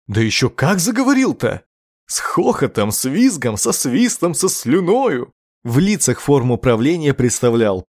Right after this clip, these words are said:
песни скоромные пел, брудершафты предлагал. Ну, культурный человек и смяк. Видит, что малый разухабистый.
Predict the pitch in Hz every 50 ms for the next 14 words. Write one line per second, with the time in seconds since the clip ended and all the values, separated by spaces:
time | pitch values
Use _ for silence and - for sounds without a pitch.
0 | _ - 123 123 123 127 123 - - 147 131 - - 160 151 151 160 147 135 127
1 | 127 131 135 139 143 143 156 135 120 107 101 98 95 101 117 202 226 196 214 208
2 | 185 - - - - 180 143 110 - - - 117 - 117 120 107 113 113 107 110
3 | 107 104 101 107 - _ _ _ _ _ _ _ _ - - 101 101 107 123 160
4 | - - 269 233 185 - - 196 214 240 233 - - - 156 139 120 107 113 123
5 | - - 214 - - 165 135 131 135 135 - - _ _ _ _ - 123 165 254
6 | 247 175 127 - - - - 139 131 131 131 131 143 160 175 160 143 143 127 190
7 | 190 - - 160 117 104 104 - - - 113 107 -